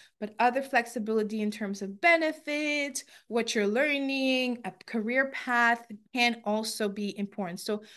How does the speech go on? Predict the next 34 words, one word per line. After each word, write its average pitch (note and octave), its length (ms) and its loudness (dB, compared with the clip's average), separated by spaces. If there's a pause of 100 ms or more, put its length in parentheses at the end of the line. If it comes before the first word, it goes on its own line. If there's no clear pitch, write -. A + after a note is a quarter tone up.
(120)
when C#4 300 -2
you, E4+ 320 -4
your, C4+ 320 -2 (120)
your B3 140 -2
goal, A3 640 -2
your B3+ 80 -4
personal C4 340 -4
goal A#3+ 200 -4
don't A3 240 -2
align G#3+ 480 0
with F#3 260 -4
the F#3+ 80 -8
company's C4+ 500 -6
goal, D4 380 -2 (460)
I A3 100 2
think A#3 240 -4
it's B3 140 -6
a A3+ 80 0
red G#3+ 200 0
flag, G3+ 600 0
and F#3+ 520 -2
I G#3 140 0
don't A#3 160 0
think A3 220 -4
it's G#3+ 160 -8
the G#3 100 -4
right, G3+ 340 0 (480)
it's A3 220 -4
the A3+ 80 -4
right, G3+ 320 -2 (480)
um, F#3+ 600 -2 (580)
path C4 380 0
for F3+ 120 -2
you. E3 180 -10